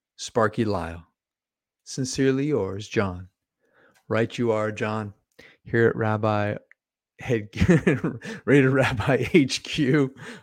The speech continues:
also known as my lonely basement. Here at Rated Rabbi H Q, I watch tape. You know, I'm working out, drinking protein shakes, watching tape and reviewing the earlier shows to see, you know, what's going right.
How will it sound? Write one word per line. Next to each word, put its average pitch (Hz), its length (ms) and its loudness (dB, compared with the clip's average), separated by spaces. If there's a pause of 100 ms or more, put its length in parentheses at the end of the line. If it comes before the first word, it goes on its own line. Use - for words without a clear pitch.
(140)
also 110 320 -8
known 117 160 -6
as 120 100 -8
my 143 140 -4
lonely 127 420 -2
basement. 107 640 -8 (360)
Here 190 180 12
at - 100 6
Rated 143 320 6
Rabbi 127 480 2 (100)
H 127 440 -2
Q, 127 440 0
I 131 80 -6
watch 151 380 -8
tape. - 380 -8 (260)
You 180 120 -18
know, 165 120 -12
I'm 113 180 -14
working 131 320 -14
out, 143 380 -10 (140)
drinking 120 300 -14
protein 131 380 -4
shakes, 123 320 -4 (260)
watching 117 540 -6 (120)
tape 131 360 0
and 117 160 -6
reviewing 110 760 -2 (100)
the 117 220 -6
earlier 107 480 0
shows 117 420 4
to - 100 -12
see, 190 320 -4
you 285 80 -6
know, 311 220 -4
what's 175 240 -4
going 147 280 0
right. 180 340 -4